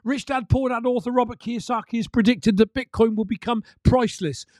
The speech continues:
when the Federal Reserve launches a central bank digital currency. He warned that privacy will be destroyed, emphasizing that Big Brother will be watching. The famous author urged investors to start accumulating Bitcoin now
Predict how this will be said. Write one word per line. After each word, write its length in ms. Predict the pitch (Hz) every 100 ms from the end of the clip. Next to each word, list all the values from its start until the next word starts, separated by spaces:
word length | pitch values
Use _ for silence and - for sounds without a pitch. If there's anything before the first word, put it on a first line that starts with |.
| -
when 160 | 214
the 80 | 214
Federal 400 | - 240 220 220
Reserve 420 | 214 170 220 202
launches 420 | 180 202 196 190
a 60 | 180
central 380 | - 214 196 196
bank 320 | 208 202 175 _ -
digital 340 | 185 202 170
currency. 520 | - 214 190 - 120 - _
He 140 | 190 214
warned 280 | 247 233
that 140 | 214 -
privacy 560 | 214 247 233 220 233
will 100 | 214
be 140 | 190 190
destroyed, 560 | 180 147 - 247 247 - _ -
emphasizing 720 | 220 208 - 233 220 208 214
that 160 | 208
Big 200 | 240 202
Brother 280 | - 208 196
will 180 | 190 202
be 140 | 180
watching. 480 | 165 196 175 214 202 - -
The 100 | 165
famous 460 | - 226 226 233 -
author 400 | 214 214 - 208
urged 320 | 196 208 196 208
investors 540 | 196 202 185 - 185
to 120 | -
start 380 | - - 196 165
accumulating 800 | - 202 190 185 180 - 190 175 - _
Bitcoin 600 | 208 190 - 185 180 170 196
now 540 | 185 269 196 151 180